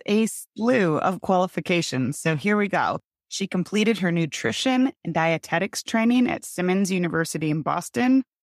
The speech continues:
She trained at the Institute of Integrative Nutrition and has completed numerous advanced trainings in functional medicine nutrition.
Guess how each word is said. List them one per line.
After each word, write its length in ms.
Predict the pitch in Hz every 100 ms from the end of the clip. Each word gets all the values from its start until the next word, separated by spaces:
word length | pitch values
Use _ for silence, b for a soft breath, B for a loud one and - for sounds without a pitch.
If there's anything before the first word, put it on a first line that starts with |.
| _ _
She 180 | - 226
trained 360 | - 226 240 226
at 100 | 220
the 160 | 220
Institute 640 | 226 247 - 196 - 160 -
of 140 | 151
Integrative 600 | - 180 202 175 170 160
Nutrition 680 | 160 151 - 196 - 240 240 _ _ _
and 140 | 190 208
has 180 | 208
completed 500 | - 196 - 208 185
numerous 480 | 175 180 190 208 -
advanced 440 | 185 165 165 147 -
trainings 420 | 170 175 190 190
in 100 | -
functional 420 | 151 185 - 190 175
medicine 520 | 165 165 - 170 170
nutrition. 640 | 160 - 165 - 214 247